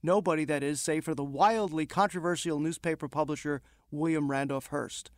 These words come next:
a former congressman. Hearst had made many enemies in New York politics, none greater than Al Smith, who had retired to private life but who remained the state's most popular politician.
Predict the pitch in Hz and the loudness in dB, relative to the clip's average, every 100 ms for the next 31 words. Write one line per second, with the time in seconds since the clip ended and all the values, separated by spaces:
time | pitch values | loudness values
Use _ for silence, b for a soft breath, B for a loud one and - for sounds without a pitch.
0 | _ - - 165 147 143 160 151 143 120 | _ -14 -6 -2 -2 -2 0 0 -2 -8
1 | - - _ _ _ _ _ _ _ _ | -14 -18 _ _ _ _ _ _ _ _
2 | - 233 - 214 175 190 160 190 196 185 | 2 4 4 0 2 2 2 4 4 4
3 | 170 160 135 147 156 151 - 143 143 135 | 4 0 0 0 2 0 -2 -2 -2 -2
4 | 123 - - - _ - 165 190 185 180 | -6 -10 -14 -16 _ -2 2 2 4 2
5 | 175 180 151 151 156 147 160 139 123 - | 2 0 2 2 2 2 -2 -2 -4 -12
6 | b b b 175 156 160 - 226 233 - | b b b 0 2 -2 2 4 4 0
7 | 160 180 180 165 120 143 135 - 151 156 | -2 2 2 0 0 0 0 -2 -2 2
8 | 180 175 208 170 147 - 165 165 - 151 | 2 2 2 2 0 0 0 0 -2 -4
9 | 139 - 180 180 156 139 139 143 139 156 | -4 -2 0 0 -2 -4 -2 -2 -2 -4
10 | 147 - - | -6 -6 -12